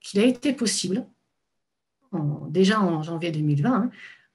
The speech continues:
depuis son outil de travail, donc le, l'oncologue, par exemple, du chut de Bordeaux, s'est connecté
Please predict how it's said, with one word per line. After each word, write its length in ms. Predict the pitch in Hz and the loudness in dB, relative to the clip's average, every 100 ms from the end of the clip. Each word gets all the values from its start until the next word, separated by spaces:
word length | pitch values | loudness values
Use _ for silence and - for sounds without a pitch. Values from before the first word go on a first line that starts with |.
| _ | _
depuis 440 | 170 214 277 - 269 | -2 2 2 4 2
son 180 | - 208 | 4 0
outil 140 | 208 | 0
de 40 | |
travail, 400 | - 156 165 247 | -4 -4 0 2
donc 240 | 190 180 - | 2 0 0
le, 280 | 190 208 214 | 4 4 4
l'oncologue, 500 | 214 220 214 208 - | 4 4 2 2 -2
par 120 | 170 | -6
exemple, 220 | 180 170 | -6 -6
du 100 | 180 | -6
chut 240 | - 196 | -6 -6
de 60 | 175 | -8
Bordeaux, 320 | 170 160 170 | -6 -4 -2
s'est 180 | 165 208 | -2 0
connecté 380 | 196 175 - | 0 0 -2